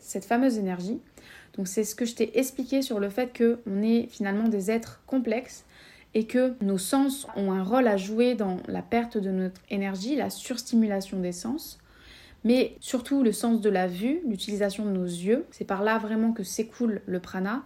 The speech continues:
Quand on y pense, par exemple, bah, les animaux, ça va plutôt être l'odorat, alors que nous, bah, les êtres humains, c'est la vue. Que le fait d'avoir un système nerveux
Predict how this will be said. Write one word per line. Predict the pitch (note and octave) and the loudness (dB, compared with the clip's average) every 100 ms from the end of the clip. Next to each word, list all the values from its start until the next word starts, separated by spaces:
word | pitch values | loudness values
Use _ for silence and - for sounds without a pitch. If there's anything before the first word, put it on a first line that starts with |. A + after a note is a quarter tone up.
| - - - | -12 -20 -10
Quand | G#3 G#3 | -4 2
on | A3 | 4
y | A3+ | 6
pense, | B3 B3+ | 4 0
par | A#3+ G3 | 0 0
exemple, | G3+ A#3+ A3 | 2 2 4
bah, | |
les | F#3 F3+ | 4 2
animaux, | G#3 A3 A#3+ | 4 4 4
ça | A#3+ | 2
va | G3 F3 | -4 -6
plutôt | - - A#3+ | -8 -2 0
être | A3+ - F#3+ | 0 -2 -4
l'odorat, | F3 F#3 G3+ G3 A3+ E4 - - - - - | -2 0 2 2 0 -6 -10 -20 -20 -8 0
alors | F#3+ | 0
que | F#3+ | 2
nous, | G#3 A3+ A3+ | 4 6 6
bah, | F3+ E3+ | 2 -2
les | E3+ F#3+ | -2 -2
êtres | F#3 G#3 | -2 -2
humains, | G3+ G3+ - - - | -2 -4 -12 -20 -14
c'est | - - G3+ - | -6 -2 -2 0
la | F#3 | -2
vue. | F3 B3+ - - - | -2 -2 -4 -14 2
Que | C4 C4+ C4+ | 6 8 6
le | |
fait | - C4 | 6 8
d'avoir | A#3 A3 A3 | 8 6 4
un | A3 | 0
système | - A#3 C4 A#3 | -2 0 4 6
nerveux | A#3+ A#3 A#3+ B3+ | 4 2 2 0